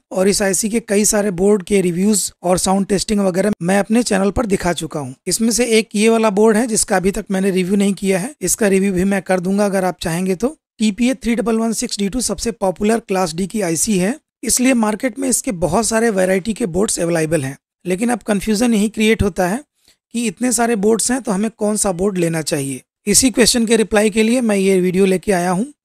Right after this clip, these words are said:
आप मेरे पुराने वीडियोज़ देखेंगे, especially इस बोर्ड का, तो आपको पता चल जाएगा कि आईसी किस तरीके से काम करती है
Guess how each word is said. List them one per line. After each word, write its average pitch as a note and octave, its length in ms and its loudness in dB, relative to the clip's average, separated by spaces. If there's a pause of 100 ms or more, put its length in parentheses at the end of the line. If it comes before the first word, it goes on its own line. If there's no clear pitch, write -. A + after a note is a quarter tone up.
(160)
आप F#3+ 180 -2
मेरे G#3+ 180 2
पुराने G3+ 380 2
वीडियोज़ G3 360 2
देखेंगे, A3 440 0
especially G3 440 -2
इस G3 120 -4
बोर्ड F3+ 200 0
का, C#4 200 -8 (140)
तो A3+ 100 4
आपको G#3+ 280 -2
पता G#3 220 -2
चल A3 200 0
जाएगा A3 300 2
कि G#3+ 220 -2
आईसी F#3 280 0
किस - 220 -2
तरीके F#3+ 300 0
से G#3+ 140 -2
काम F3 260 -4
करती F#3 340 -4
है A#3 140 -2